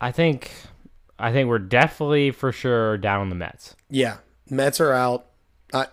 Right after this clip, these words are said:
Speaker 2: I'm just, I'm gonna say it, and I hate the fact that I'm gonna say it because it means that they could have a chance to come back.
Speaker 1: <laughs>
Speaker 2: But I think the Mets are out. Uh,
Speaker 1: Yeah.
Speaker 2: we called the Nats out early, and then they came back, but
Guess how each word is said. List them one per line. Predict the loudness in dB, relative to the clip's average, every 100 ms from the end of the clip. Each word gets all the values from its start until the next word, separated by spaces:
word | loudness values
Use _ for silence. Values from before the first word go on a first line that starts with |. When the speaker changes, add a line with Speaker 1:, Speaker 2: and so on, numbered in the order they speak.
| 2
Speaker 2:
I'm | 2 2
just, | -2 -2
I'm | -2
gonna | 0
say | -2 -4 -6
it, | -8
and | -8
I | -8
hate | -2 0 0
the | -2
fact | -6 -4
that | -4
I'm | -6
gonna | -8 -8
say | -8 -8
it |
because | -10 -10 -10
it | -8
means | -8 -8
that | -8 -8
they | -10
could | -10
have | -10
a | -12
chance | -12 -12
to | -12
come | -12 -12
back. | -12 -2
Speaker 1:
<laughs> | -2 4 6 6 8 4 6 4
Speaker 2:
But | 6 8 6 4 -2
I | 0
think | 0
the | -2
Mets | -4 -4
are | -6 -6
out. | -8 -12 _ _ -6
Uh, |
Speaker 1:
Yeah. | -4 -2 -4 -6
Speaker 2:
we | -6 -2
called | 0 0
the | 0
Nats | 0 0 0
out | -2 0
early, | 0 0 0 -2 -4
and | -6 -6
then | -8
they | -8
came | -8 -6
back, | -4 -4 -6 -8
but | -10 -10